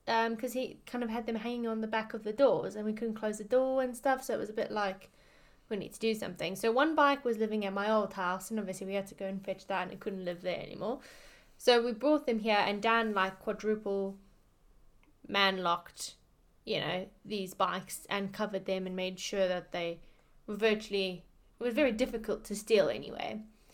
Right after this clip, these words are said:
And then one sad afternoon, um, some people came in and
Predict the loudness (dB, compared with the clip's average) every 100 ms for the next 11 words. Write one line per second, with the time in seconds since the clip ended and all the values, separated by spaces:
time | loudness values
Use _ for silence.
0 | -20 -20 -20 _ -20 -20 -20 -4 2 4
1 | 6 4 4 -2 0 4 6 4 0 -10
2 | -20 -20 -16 -4 0 2 2 2 0 -6
3 | -2 -2 -4 -6 -14 -20 -20 -6 -2 0
4 | 0 0 0 -2 -2 -4 -4 0 2 2
5 | 0 -4 -8